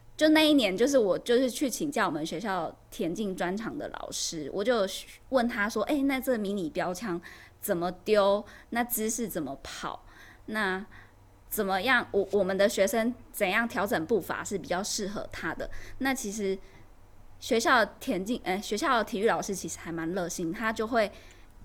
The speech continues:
那个时段他就拨空出来教我跟那个学生。那等到他把知识，呃，一些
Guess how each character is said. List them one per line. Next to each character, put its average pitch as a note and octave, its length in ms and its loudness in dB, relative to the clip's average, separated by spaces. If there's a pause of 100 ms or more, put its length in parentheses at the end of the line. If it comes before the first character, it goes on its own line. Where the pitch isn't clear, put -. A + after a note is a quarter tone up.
(580)
那 E4 200 6
个 A#3 140 6
时 - 160 -4
段 A#3 160 0
他 B3 100 -2
就 G#3+ 80 -2
拨 G#3 220 -2
空 G3+ 240 -4
出 F#3 160 -6
来 E3 120 -2
教 F3 220 -4
我 E3+ 280 -4
跟 E3 160 -4
那 E3+ 100 -4
个 - 100 -8
学 - 240 -10
生。 E3 240 -8
那 B3 160 0 (520)
等 G3 220 2
到 B3 220 4
他 A#3+ 200 -2
把 F#3+ 260 -2
知 A3 260 -6
识， A3+ 300 -2
呃， F#3+ 160 -4 (400)
一 D4 120 0
些 D4+ 280 6